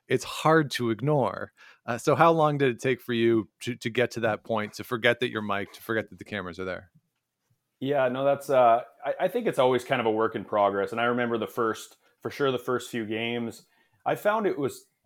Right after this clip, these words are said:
Speaker 2: tougher to get used to lots of people in the building, 'cause you have these people's eyes on you and you can connect with them. You can look at them, look them in the eyes, and they're there. Um, whereas, like, the camera's just kind of there. It's, it's, it's kind of this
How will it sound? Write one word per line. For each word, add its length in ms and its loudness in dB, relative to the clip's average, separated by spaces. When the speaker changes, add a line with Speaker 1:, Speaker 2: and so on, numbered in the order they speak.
Speaker 2:
tougher 440 -2
to 80 -4
get 160 -4
used 400 -6
to 240 -8
lots 260 2
of 120 -8
people 320 -6
in 60 -4
the 60 -8
building, 440 -6
'cause 140 -4
you 80 2
have 180 6
these 140 -2
people's 420 -2
eyes 380 4
on 160 -4
you 140 -10
and 100 -6
you 80 -8
can 120 -6
connect 380 -4
with 120 -2
them. 140 -6
You 80 -10
can 120 -8
look 200 0
at 120 2
them, 120 -4
look 120 -2
them 100 -6
in 60 -6
the 140 -4
eyes, 280 -2
and 80 -10
they're 120 -6
there. 400 0
Um, 440 -2
whereas, 360 2
like, 140 2
the 60 -12
camera's 440 0
just 180 -10
kind 220 -4
of 160 -8
there. 400 2
It's, 200 -6
it's, 300 -6
it's 160 -12
kind 200 -8
of 80 -8
this 280 -10